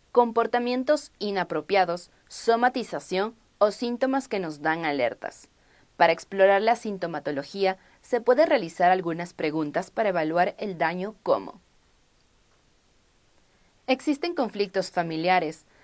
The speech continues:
tensiones en la relación con los padres o cuidadores? Esta pregunta es útil para la exploración de las dinámicas de relación. ¿Es posible que el niño, niña o adolescente haya sido influenciado o su testimonio manipulado por adultos cercanos?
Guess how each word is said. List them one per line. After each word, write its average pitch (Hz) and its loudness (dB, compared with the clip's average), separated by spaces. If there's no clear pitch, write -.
tensiones 226 -4
en 233 -4
la 202 0
relación 165 -4
con 165 -6
los 160 -8
padres 165 2
o 160 -10
cuidadores? 160 -2
Esta 277 0
pregunta 202 0
es 190 -4
útil 190 0
para 175 2
la 160 -2
exploración 160 -6
de 202 2
las 180 4
dinámicas 196 -2
de 175 2
relación. 151 -4
¿Es 277 0
posible 202 -2
que 170 -2
el 185 -2
niño, 202 -4
niña 180 -4
o 151 -4
adolescente 160 -6
haya 247 0
sido 269 -2
influenciado 180 0
o 202 -4
su 226 -6
testimonio 196 -4
manipulado 160 -4
por 165 -4
adultos 165 -6
cercanos? 170 -6